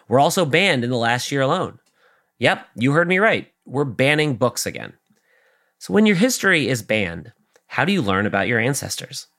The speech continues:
How do we learn from what's happened in the past and how it affects our present?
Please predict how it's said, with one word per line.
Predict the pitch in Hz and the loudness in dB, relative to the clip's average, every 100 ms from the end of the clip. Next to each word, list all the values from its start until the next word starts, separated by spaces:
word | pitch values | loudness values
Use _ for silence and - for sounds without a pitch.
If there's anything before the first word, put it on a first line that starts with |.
| _ _ _ _ _ | _ _ _ _ _
How | - | 0
do | 104 | 2
we | 143 | 2
learn | 110 120 147 | 2 2 0
from | 151 98 | -2 -2
what's | 92 - | -4 -2
happened | 104 110 104 | -2 -2 -4
in | 90 | -4
the | |
past | 85 123 165 175 - | -2 0 0 -2 -8
and | 98 | -8
how | 101 95 | -4 -4
it | 87 | -4
affects | - 117 - - | -2 -2 -2 -6
our | - | -2
present? | - 123 160 - | 2 2 2 -2